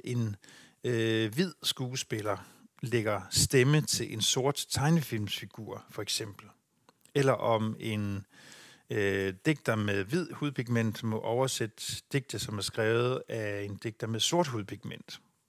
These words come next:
Vi kunne fortsætte i lang tid med eksempler, og det, der kan dø imellem os, tror jeg, det er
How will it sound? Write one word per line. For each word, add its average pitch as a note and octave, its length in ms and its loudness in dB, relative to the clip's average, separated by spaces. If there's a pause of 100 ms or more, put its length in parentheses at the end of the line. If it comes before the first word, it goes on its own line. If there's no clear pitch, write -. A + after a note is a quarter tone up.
(1000)
Vi A#2+ 80 -2
kunne A#2+ 140 -4
fortsætte A2 760 -2
i G2+ 280 -10 (560)
lang C3+ 340 -4
tid C3 220 2
med G#2+ 140 0
eksempler, G#2+ 520 0 (320)
og - 160 -6
det, D3+ 120 8
der D3 100 4
kan A#2+ 180 -4 (140)
dø C#3 180 2 (160)
imellem A#2+ 540 2
os, - 400 -6
tror G#2+ 240 -2
jeg, G2+ 160 -10
det A#2 160 2
er G#2+ 160 4